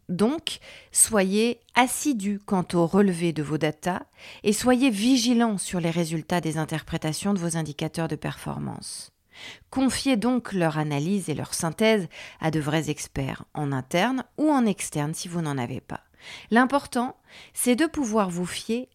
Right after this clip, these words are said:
à mille pour cent aux grilles de lecture qu'on va vous donner à partir de ces K P I et d'être sûr des méthodes de déchiffrage utilisées, échantillons, fréquences, périodes,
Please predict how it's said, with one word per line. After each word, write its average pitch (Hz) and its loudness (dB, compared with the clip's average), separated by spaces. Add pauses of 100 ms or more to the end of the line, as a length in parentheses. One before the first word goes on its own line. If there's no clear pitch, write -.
(100)
à 180 4
mille 220 4
pour - -10
cent 220 -2
aux 165 0
grilles 180 0 (100)
de 160 0
lecture 170 -2
qu'on 180 -2
va 160 2
vous 147 -8
donner 156 -2
à 196 -2
partir 143 -6
de 139 -4
ces 143 -8
K 135 -6
P - -8
I - -6 (480)
et 226 6
d'être 294 4
sûr 320 -2
des 214 2
méthodes 214 0
de 175 0
déchiffrage 196 0
utilisées, 180 -4 (360)
échantillons, 175 -2
fréquences, 196 0
périodes, 175 -2